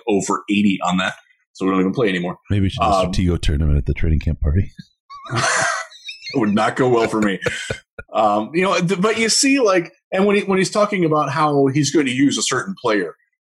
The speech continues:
Speaker 1: like, you can tell that he understands the player's strengths and weaknesses and wants to play to their strengths and mask their weaknesses or not ask them to do their weaknesses a lot. That's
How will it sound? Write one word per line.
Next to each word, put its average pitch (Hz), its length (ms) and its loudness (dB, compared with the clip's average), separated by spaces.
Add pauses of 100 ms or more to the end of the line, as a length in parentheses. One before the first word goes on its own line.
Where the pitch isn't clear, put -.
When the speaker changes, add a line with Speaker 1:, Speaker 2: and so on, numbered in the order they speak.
Speaker 1:
like, 120 140 -2
you 190 140 2
can 208 160 0
tell 208 240 0
that 156 140 2
he 185 120 2
understands 170 680 0
the 123 80 -2
player's 123 300 -2
strengths 123 400 -2
and 110 80 2
weaknesses 104 460 0
and 104 100 0
wants 123 160 0
to 139 160 -6
play 117 180 0
to 127 120 -2
their 110 140 0
strengths 117 460 -2
and 107 400 2
mask 107 360 -2
their 98 260 0
weaknesses 98 680 -2 (300)
or 113 380 0
not 123 320 -2
ask 131 220 -2
them 123 160 2
to 110 100 0
do 120 180 0
their 107 120 2
weaknesses 104 580 0 (100)
a 107 40 0 (100)
lot. 120 240 0 (540)
That's - 300 -2